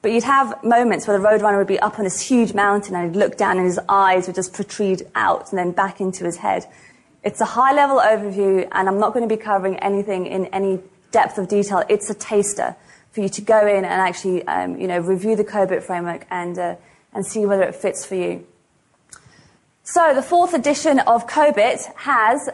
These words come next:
um, a mission, and its mission has some key terms that I really wanna emphasize. Business focus.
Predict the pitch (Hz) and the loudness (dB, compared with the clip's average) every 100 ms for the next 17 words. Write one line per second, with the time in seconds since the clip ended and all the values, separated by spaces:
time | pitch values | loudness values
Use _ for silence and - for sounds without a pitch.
0 | - 233 240 - 247 254 370 - 202 165 | 2 2 2 0 2 2 2 2 0 0
1 | 165 _ _ _ _ _ _ _ - _ | -10 _ _ _ _ _ _ _ -18 _
2 | 214 208 202 220 233 262 302 285 214 208 | 2 2 2 -2 -2 0 0 2 2 0
3 | 208 - - _ 247 214 208 - - 220 | -6 -18 -20 _ 0 2 2 -4 -2 0
4 | 214 - _ - 285 262 254 285 277 196 | 0 -4 _ -4 2 2 2 2 4 4
5 | 180 175 - 202 196 202 208 208 196 226 | -2 -8 -2 2 2 4 2 2 2 0
6 | 226 - 175 - - - _ _ _ _ | -2 -6 -6 -8 -12 -18 _ _ _ _
7 | _ _ _ _ 277 277 285 277 - 262 | _ _ _ _ 2 4 2 2 0 4
8 | 233 240 180 160 - - | 4 2 -4 -6 -8 -8